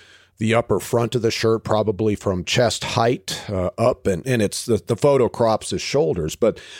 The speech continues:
this is a very light colored shirt. It looks white in this photo. I don't see any staining on the shirt. You know, the shirt is in its proper anatomic position. You know, nothing appears to be, you know, really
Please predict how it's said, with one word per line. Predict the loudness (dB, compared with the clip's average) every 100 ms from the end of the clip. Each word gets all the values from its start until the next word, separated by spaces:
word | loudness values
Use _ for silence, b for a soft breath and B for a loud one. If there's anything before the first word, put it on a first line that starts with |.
| B B
this | 0 2
is | 2
a |
very | 4 4 4
light | 2 2 0 0
colored | 0 0 -2
shirt. | -2 -2 -2
It | 2
looks | 2 2
white | -10 -2 2 2 0
in | -4
this | -2 -4 -6
photo. | -2 2 2 0 -2 -8 B B B B
I | -2
don't | 0
see | 0
any | -2 -2
staining | 0 2 4 2 2
on | 0
the | -2
shirt. | -2 0 0 -2 -8 -14 -10
You | -2 0
know, | 0
the | 0
shirt | 2 2 4 2
is | 2 0
in | 0 2 4
its | 2 -2
proper | -2 2 2 0 0
anatomic | 0 0 -2 0 0 -2 -4
position. | -8 -2 0 2 2 2 0 -2
You | 2
know, | 2
nothing | 2 2 2
appears | 0 0 0 2 0
to | -2
be, | 0 0 0 -4
you | -6 -4 0 2
know, | 2
really | 4 6 6 6 4 0